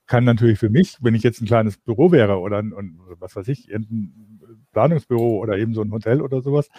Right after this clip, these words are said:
wüsste ich ja gar nicht, was ich dagegen tun soll, ne? Das ist, kann ich ja auch gar nichts gegen tun letztlich.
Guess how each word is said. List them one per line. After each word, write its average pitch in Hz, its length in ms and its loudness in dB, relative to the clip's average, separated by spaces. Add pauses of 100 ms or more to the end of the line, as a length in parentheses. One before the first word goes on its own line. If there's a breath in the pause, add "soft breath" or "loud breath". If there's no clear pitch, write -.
(880 loud breath)
wüsste 131 380 -2
ich 110 60 0
ja 113 80 4
gar 117 140 2
nicht, 107 120 0
was 104 140 0
ich 98 60 -8
dagegen 95 260 -4
tun 147 180 -2
soll, 92 180 -6
ne? 110 240 -8
Das 98 140 -18
ist, 104 260 -12 (960)
kann 143 180 2
ich - 100 -4
ja - 80 -6
auch 80 160 -12
gar 92 100 -2
nichts 92 180 -8
gegen 92 220 -10
tun 92 200 -12
letztlich. 90 340 -14